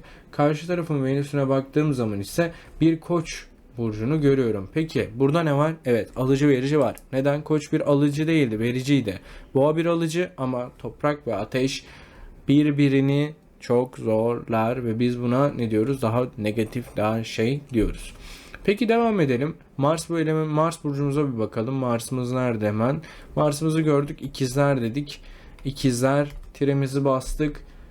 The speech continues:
Mars'ımıza bakıyoruz. Boğa. Boğa ve ikizler. Abo,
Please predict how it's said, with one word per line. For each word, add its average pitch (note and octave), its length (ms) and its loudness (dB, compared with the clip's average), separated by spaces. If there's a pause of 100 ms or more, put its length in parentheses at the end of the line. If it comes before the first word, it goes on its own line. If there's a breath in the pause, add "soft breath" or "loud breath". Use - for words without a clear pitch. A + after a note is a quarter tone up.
(160 soft breath)
Mars'ımıza C#3 640 0
bakıyoruz. C#3+ 600 2
Boğa. A#2 460 2
Boğa C#3 240 0
ve D3+ 100 0
ikizler. C#3+ 720 0
Abo, G#2+ 400 -2